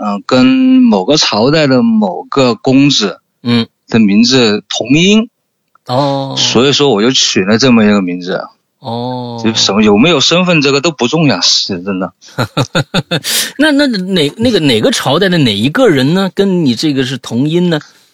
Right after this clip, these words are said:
Speaker 1: 嗯，我就提示一下吧，跟秦朝的某一个公子，很出名的一个公子。
Speaker 2: 苏，也叫苏，
Speaker 1: 是。
Speaker 2: 是吗？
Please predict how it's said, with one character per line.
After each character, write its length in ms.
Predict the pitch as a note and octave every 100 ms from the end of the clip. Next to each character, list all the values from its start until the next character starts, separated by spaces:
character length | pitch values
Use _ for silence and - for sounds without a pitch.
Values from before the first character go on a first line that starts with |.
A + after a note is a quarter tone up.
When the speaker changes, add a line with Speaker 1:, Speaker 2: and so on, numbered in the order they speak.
| _ - _ _ _ _ _ _ _ _ _ _ _ _
Speaker 1:
嗯， 760 | C#3 B2 A#2 A2+ A2 A2 G#2+ - _ _
我 200 | B2+ A2
就 120 | A2+
提 240 | E3 - B2+
示 100 | F3
一 60 |
下 160 | D3+ C3+
吧， 180 | A2+ F#2+
跟 180 | C#3 D#3
秦 320 | - G2 A#2+
朝 260 | D#3+ G#2+ G#2
的 100 | G#2
某 220 | F#2 F2
一 20 |
个 140 | G2
公 200 | F#2+ G#2
子， 220 | G#2+ G2 - _
很 220 | - -
出 220 | F#3 - C3+
名 200 | G2 A#2
的 80 |
一 60 | A#2
个 80 | G2
公 240 | G2+ G2
子。 180 | F#2 - _ _
Speaker 2:
苏， 580 | - - - A#3 A#3 -
也 280 | C#3 A2 G#2+
叫 280 | - G#3+
苏， 240 | C3+ - D3+
Speaker 1:
是。 200 | D#3 C3+
Speaker 2:
是 120 | A2+
吗？ 200 | G2+ F#2